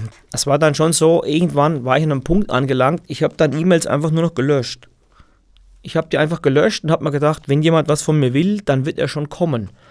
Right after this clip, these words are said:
Waren natürlich auch wichtige E-Mails dabei mitunter, ne? Das war natürlich nicht so vorteilhaft.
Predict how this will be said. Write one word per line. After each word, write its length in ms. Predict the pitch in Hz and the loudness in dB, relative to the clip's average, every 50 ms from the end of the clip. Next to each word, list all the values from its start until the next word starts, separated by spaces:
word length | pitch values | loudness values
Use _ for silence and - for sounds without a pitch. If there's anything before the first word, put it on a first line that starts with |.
| - - - - _ _ _ _ | -20 -20 -20 -20 _ _ _ _
Waren 180 | - 107 120 131 | -12 -8 -6 -4
natürlich 380 | 139 135 139 147 151 147 - | -4 -2 -2 -2 -2 0 0
auch 180 | - 131 - - | 0 -2 0 -2
wichtige 340 | 170 180 - 185 156 - 165 | -4 -2 -2 -4 -4 -2 0
E-Mails 360 | 165 175 156 143 135 - - | 0 2 2 2 2 2 0
dabei 320 | 156 143 - 127 135 139 | -2 -2 0 0 0 2
mitunter, 460 | 139 139 - - 143 143 135 135 117 | 0 0 0 0 -2 0 0 0 0
ne? 200 | 113 127 147 175 | 2 2 2 2
Das 200 | 147 127 117 - | 2 0 -2 -2
war 100 | - 127 | -2 -2
natürlich 240 | 131 131 123 131 123 | -2 0 -2 -2 0
nicht 140 | 151 175 180 | 0 -2 0
so 100 | - 165 | -2 -4
vorteilhaft. 640 | 147 - 139 135 131 123 117 113 113 113 - - | 0 0 0 2 2 0 0 -2 -4 -6 -8 -16